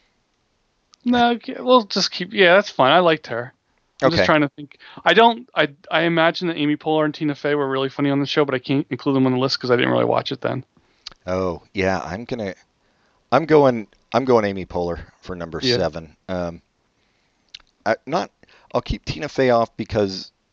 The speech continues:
Speaker 2: she was great as a news anchor, but mostly she was, um, she was the head writer, so she wasn't in a lot of sketches and stuff.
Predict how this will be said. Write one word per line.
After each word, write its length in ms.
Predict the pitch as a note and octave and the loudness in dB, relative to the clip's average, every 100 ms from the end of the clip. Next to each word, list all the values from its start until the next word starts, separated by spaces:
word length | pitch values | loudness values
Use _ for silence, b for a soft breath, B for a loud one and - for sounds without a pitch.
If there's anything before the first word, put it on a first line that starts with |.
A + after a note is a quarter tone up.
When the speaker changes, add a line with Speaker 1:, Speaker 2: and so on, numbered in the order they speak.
| _ _ G4 | _ _ -8
Speaker 2:
she 200 | - B2+ | -4 0
was 200 | A2+ E2 | 0 0
great 320 | F#2 F#2+ G#2+ _ - | 0 0 0 _ -4
as 240 | F#2 E2 | -4 -2
a 200 | F2 E2 | -4 -6
news 300 | F2 G2 G#2 | -6 -8 -2
anchor, 440 | A2 A#2 C#3 D3 - b b b | -2 -2 -4 -6 -8 b b b
but 140 | - A2+ | 0 4
mostly 420 | A#2+ C#3 C3 A2+ | 2 2 -2 -6
she 320 | - A#2 G#2+ | -6 -8 -6
was, 280 | G2+ F#2 - | -4 -4 -6
um, 360 | F#2+ F2+ E2+ E2+ _ _ _ | -6 -6 -6 -14 _ _ _
she 160 | - A2+ | -8 -4
was 140 | G2 | -4
the 60 | - | 2
head 160 | G#2+ | 2
writer, 280 | F2+ F#2 E2+ | 4 0 0
so 140 | - | -4
she 160 | F#2 A#2+ | -6 -4
wasn't 220 | G#2+ G2 | -4 -4
in 60 | G2 | -4
a 40 | |
lot 180 | E2+ D#2+ | -4 -4
of 60 | D2+ | -4
sketches 440 | - - A2 G2+ | -4 -4 -4 -8
and 140 | G#2+ | -10
stuff. 460 | G2+ - A#2 - - | -10 -6 -6 -8 -20